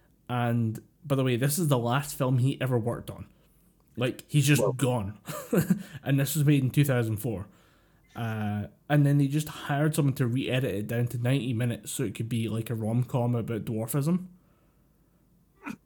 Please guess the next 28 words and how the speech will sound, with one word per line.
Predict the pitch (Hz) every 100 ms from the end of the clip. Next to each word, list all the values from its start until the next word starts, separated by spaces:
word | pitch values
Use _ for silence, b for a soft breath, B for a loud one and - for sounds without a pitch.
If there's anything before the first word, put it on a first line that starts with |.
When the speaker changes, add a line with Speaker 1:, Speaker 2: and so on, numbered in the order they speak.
| _ _ _ - 131
Speaker 1:
And, | 135 143 147
Speaker 2:
A | 101
Speaker 1:
uh, |
Speaker 2:
rom-com | 101 131 156 - - 135 -
about | - 120 120
dwarfism? | 104 104 110 - 87 80 -
Speaker 1:
Yeah. | 95 - - B B B B B _ _ 233
And | 240
the |
Speaker 2:
It's | 220
a |
Speaker 1:
worst | 240 220
thing | 247
Speaker 2:
first | 226
Speaker 1:
is, | 139 147
Speaker 2:
time | -
I've | - -
never | 110 -
thought | 127 117
of | 165
you. | - - b b b b b _
Speaker 1:
it's, | 185 185 - -
it's | 165 165
not | 165 185
a |
good | 156 143 139
rom-com. | 131 151 170 185 214 - - _ -
Like, | 147 147